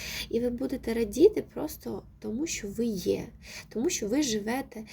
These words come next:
тому, що ви пройшли якийсь шлях і прийшли до себе. І те, що ви зараз відчуваєте, те, як ви зараз живете, вас повністю влаштовує. Що ще подивимось? А ще,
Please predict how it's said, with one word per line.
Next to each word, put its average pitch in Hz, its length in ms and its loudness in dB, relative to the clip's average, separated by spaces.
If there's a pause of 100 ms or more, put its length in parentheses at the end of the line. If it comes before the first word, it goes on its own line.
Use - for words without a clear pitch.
(140)
тому, 226 220 0
що 247 160 -2
ви 247 100 0
пройшли 220 400 0
якийсь 220 380 2
шлях 220 340 -4
і 190 100 -8
прийшли 214 380 -4
до 202 120 0
себе. 262 580 2 (400)
І 220 60 -6
те, 240 280 -2
що - 200 -2
ви 208 80 -2
зараз 285 500 0
відчуваєте, 214 720 -4
те, - 180 -8
як 107 260 -6
ви 196 100 -10
зараз 285 440 -2
живете, 208 520 -4
вас 226 280 -6 (160)
повністю 233 720 -2 (560)
влаштовує. 214 1300 2 (500)
Що - 260 -8
ще - 320 2
подивимось? 202 880 -4 (1200)
А 240 60 -6
ще, 294 480 4